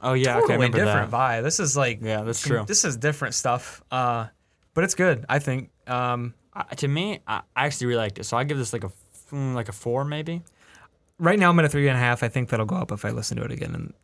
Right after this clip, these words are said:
Speaker 1: I think
Speaker 2: and
Speaker 1: it's got
Speaker 2: li-, and give it
Speaker 1: replayability. I
Speaker 2: more
Speaker 1: really
Speaker 2: effort.
Speaker 1: do think it's got replayability.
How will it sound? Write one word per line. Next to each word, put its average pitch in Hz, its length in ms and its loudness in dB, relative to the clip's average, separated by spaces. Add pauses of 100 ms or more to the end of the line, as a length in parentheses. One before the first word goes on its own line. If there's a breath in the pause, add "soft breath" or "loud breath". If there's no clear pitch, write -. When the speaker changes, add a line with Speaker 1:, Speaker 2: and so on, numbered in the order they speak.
(440)
Speaker 1:
I 123 60 -2
think 196 100 0
Speaker 2:
and 202 80 4
Speaker 1:
it's 180 100 0
got 160 120 4
Speaker 2:
li-, 135 100 4
and 120 60 0
give 127 120 4
it 113 40 2 (120)
Speaker 1:
replayability. 101 200 2
I 110 60 4
Speaker 2:
more 127 80 2
Speaker 1:
really 135 140 4
Speaker 2:
effort. 123 80 2
Speaker 1:
do 113 80 -2
think 101 140 -2
it's 98 100 -6
got 98 100 -4
replayability. 85 800 -8